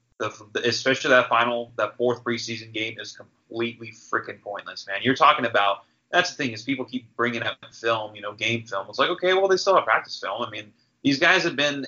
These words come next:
evaluated. When you're talking about just roster evaluations in general, they've been evaluated since the very beginning of May when rookie minicamp happens. They have rookie minicamp, they have three sessions of O T As, they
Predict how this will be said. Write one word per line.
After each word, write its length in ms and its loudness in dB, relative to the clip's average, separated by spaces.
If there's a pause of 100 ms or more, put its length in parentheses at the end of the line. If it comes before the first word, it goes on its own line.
evaluated. 920 2
When 120 -16
you're 100 -10
talking 320 2
about 240 0
just 180 -8
roster 360 0
evaluations 640 -2
in 100 -20
general, 280 -2
they've 240 0
been 180 0
evaluated 920 0 (400)
since 500 0
the 100 -4
very 340 0
beginning 420 0
of 200 -10
May 180 0
when 200 -6
rookie 280 -4
minicamp 460 -4
happens. 300 -2
They 80 -4
have 160 -2
rookie 240 0
minicamp, 520 0
they 140 -2
have 260 2
three 180 -2
sessions 380 2
of 80 0
O 140 0
T 220 -10
As, 260 -6
they 100 -2